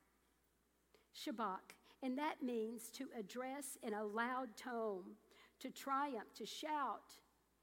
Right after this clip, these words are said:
to sing it out, to command, to glory. This is the shouting praise.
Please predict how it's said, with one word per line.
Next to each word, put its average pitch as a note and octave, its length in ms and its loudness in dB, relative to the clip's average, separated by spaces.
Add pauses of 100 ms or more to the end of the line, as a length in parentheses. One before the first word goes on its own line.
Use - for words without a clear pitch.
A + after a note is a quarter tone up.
(880)
to B3 80 -2
sing E4 340 4
it C#4+ 180 4
out, C4 280 2 (100)
to B3+ 100 -6
command, C4 720 2
to A3+ 120 2
glory. C#4+ 760 0 (1080)
This D4+ 340 0
is B3 300 -2
the G#3+ 120 -2
shouting C#4 800 0 (180)
praise. G#3 760 -2